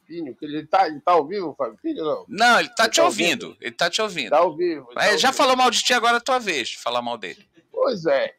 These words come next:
Speaker 1: ele não conseguiu entender, rapaz. O cara,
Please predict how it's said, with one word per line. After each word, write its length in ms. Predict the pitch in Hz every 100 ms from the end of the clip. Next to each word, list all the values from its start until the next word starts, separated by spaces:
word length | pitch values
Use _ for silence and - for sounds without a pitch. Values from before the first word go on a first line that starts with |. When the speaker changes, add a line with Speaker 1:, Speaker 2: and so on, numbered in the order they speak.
| -
Speaker 1:
ele 240 | 240 269
não 160 | 240 240
conseguiu 480 | - 214 202 170 208
entender, 680 | 202 - 208 139 120 110 -
rapaz. 380 | - - - - - - 214
O 80 | 190
cara, 320 | - 185 175